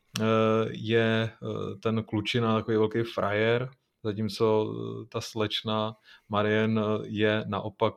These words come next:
eh, spíš takový outsider velký. Tak když se dostanou na vysokou školu, na univerzitu, tak, eh, se ty role obrací a je hezký vlastně pozorovat v tom, v tom jejich vztahu,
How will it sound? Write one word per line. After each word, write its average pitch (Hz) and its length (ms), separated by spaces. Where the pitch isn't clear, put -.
eh, 113 40
spíš - 380
takový 117 340
outsider 117 500
velký. 113 460
Tak 110 120
když 104 100
se 131 100
dostanou 123 400
na 117 200
vysokou 110 480
školu, 123 580
na 110 260
univerzitu, 117 840
tak, - 300
eh, 117 140
se 113 160
ty 120 140
role 117 220
obrací 120 840
a 110 220
je 110 140
hezký 113 520
vlastně 113 400
pozorovat 104 640
v - 100
tom, 104 260
v - 40
tom 107 180
jejich 107 160
vztahu, 107 580